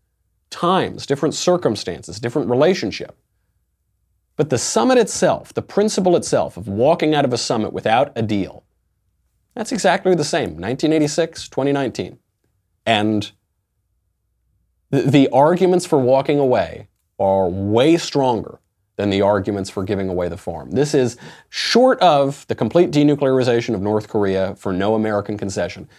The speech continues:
this is the best outcome we possibly could have gotten from President Trump here. So, I guess nothing ventured, nothing gained. Good job, President Trump, in not selling out the country. Your predecessors might have done that.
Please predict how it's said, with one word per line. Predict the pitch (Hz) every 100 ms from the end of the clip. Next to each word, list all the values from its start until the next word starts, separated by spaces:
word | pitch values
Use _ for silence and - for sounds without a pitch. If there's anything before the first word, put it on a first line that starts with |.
| _
this | 110
is | 110 -
the | 85
best | 95 139 180 -
outcome | 123 113 117 92
we | 92
possibly | - - 139 156 170 160 156 156 _ -
could | 156
have | 113
gotten | 107 98 69 80
from | 90
President | 87 95 95 87
Trump | 98 85
here. | 82 - -
So, | - 117 - _ _ _ _ _ _ _ _ _ _ _
I | 117
guess | 135 160 147 -
nothing | 151 151 156
ventured, | 156 156 151
nothing | 147 151
gained. | 135 131 131 127 123 _ _ _ _ _ _ _ _ _
Good | 175 160
job, | 151 143 143
President | 156 139 147 135
Trump, | 143 135
in | 120
not | 123 120
selling | - 127 123
out | 120
the | 120
country. | - 170 170 175 175
Your | 131
predecessors | 95 120 117 131 113 113
might | 117 107
have | 110
done | 160 170
that. | 160 160